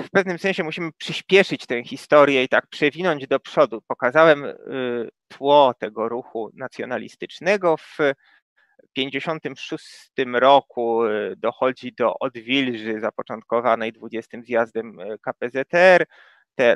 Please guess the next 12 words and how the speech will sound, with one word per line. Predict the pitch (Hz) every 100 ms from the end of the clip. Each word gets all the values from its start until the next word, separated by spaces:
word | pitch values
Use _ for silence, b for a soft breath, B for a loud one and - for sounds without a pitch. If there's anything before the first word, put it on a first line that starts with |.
| -
ta | -
odwilż, | 156 143 127 135 135 - -
e, | 131
w | 131
efekcie | - - 139 - 135
w |
październiku | - 135 120 135 123 165 - 139
winduje | 131 127 147 147
Gomułkę | 123 135 131 127 - 123
do | 135
władzy. | 127 139 175 202 160 180 180 _ b b _ _ 143
E, | 139 139